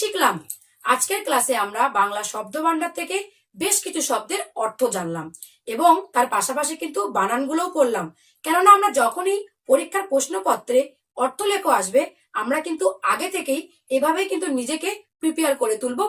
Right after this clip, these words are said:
পরীক্ষার জন্য। আর সেখানে কিন্তু বানানগুলোর আশঙ্কা একদমই আমরা রাখবো না। এ কারণেই কিন্তু যখনই আমরা শব্দার্থ শিখবো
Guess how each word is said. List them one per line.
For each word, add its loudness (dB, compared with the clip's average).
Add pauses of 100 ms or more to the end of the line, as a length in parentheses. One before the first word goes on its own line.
(120)
পরীক্ষার 0
জন্য। -4 (400)
আর -2
সেখানে 2
কিন্তু -2 (120)
বানানগুলোর 2
আশঙ্কা -2 (400)
একদমই 2
আমরা 2
রাখবো -2
না। 0 (420)
এ 6
কারণেই 2
কিন্তু -4 (120)
যখনই 0
আমরা 2 (380)
শব্দার্থ 2 (120)
শিখবো 2